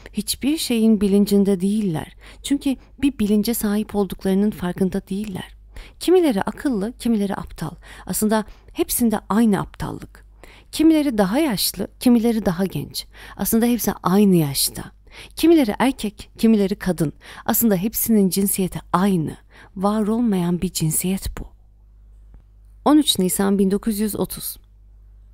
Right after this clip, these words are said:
Öteki insanlarla aramda daimi, derin bir uyuşmazlık olduğunu hissetmemin nedeni sanırım onların çoğunun duyarlılıklarıyla düşünmesi,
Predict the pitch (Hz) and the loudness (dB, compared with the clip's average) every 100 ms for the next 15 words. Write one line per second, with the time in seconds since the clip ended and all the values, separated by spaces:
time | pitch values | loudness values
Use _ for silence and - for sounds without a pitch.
0 | - 262 294 370 359 240 220 214 214 202 | -2 0 0 -2 -2 0 0 2 0 0
1 | 190 202 202 202 185 180 185 185 196 190 | 2 2 0 0 0 0 0 4 4 4
2 | 156 175 233 262 240 190 196 - 185 180 | 2 0 2 2 0 -2 -2 -2 -2 -2
3 | 185 - 180 170 185 190 180 - 180 - | -4 -2 -4 0 2 2 -2 -4 -4 0
4 | 180 202 269 208 156 147 143 190 - - | 2 4 4 2 0 -2 -2 -4 -10 -20
5 | - - 285 277 226 226 226 220 208 240 | -10 -4 0 0 0 2 2 0 -2 -2
6 | 226 208 190 190 180 190 - 185 185 247 | 0 0 0 0 -2 -4 -2 -2 0 0
7 | 202 170 170 - 156 151 147 - | 0 -2 -4 -2 -2 -2 -4 -6